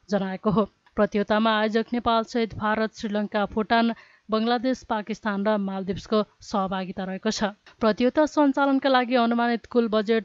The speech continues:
तिन करोड सडचालिस लाख सडसठी हजार छ सय अस्सी रुपियाँ लाग्ने एन्फाले जनाएको छ।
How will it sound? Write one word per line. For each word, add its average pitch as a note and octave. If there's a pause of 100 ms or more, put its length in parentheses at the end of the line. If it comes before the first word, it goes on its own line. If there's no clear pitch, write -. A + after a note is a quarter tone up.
तिन G#3+
करोड G#3+
सडचालिस G3+
लाख G#3+ (420)
सडसठी A#3+
हजार G#3
छ G3+
सय -
अस्सी G3
रुपियाँ F#3+
लाग्ने G3 (260)
एन्फाले G3
जनाएको G3
छ। G#3